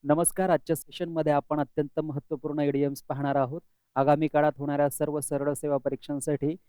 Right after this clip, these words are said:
हे ईडीएम्स फार महत्त्वाचे आहे. सर्वांना माहिती असलं पाहिजे, इंग्रजी विषय हा फार महत्त्वाचा आहे आणि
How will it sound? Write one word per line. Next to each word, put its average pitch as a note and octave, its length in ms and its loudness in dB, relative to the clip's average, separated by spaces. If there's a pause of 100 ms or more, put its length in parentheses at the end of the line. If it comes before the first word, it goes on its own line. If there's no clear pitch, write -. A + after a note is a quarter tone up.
(220)
हे C#3+ 100 0
ईडीएम्स D3 460 0
फार C#3+ 160 0
महत्त्वाचे C#3 520 -2
आहे. C#3 280 0 (360)
सर्वांना D3 320 2
माहिती D#3 340 -2
असलं D3 220 -2
पाहिजे, C#3+ 360 -2
इंग्रजी C#3 380 -2
विषय C#3+ 260 -4
हा C3+ 120 0
फार C3 220 0
महत्त्वाचा C3 580 -2
आहे C3 220 -2 (380)
आणि C3 100 0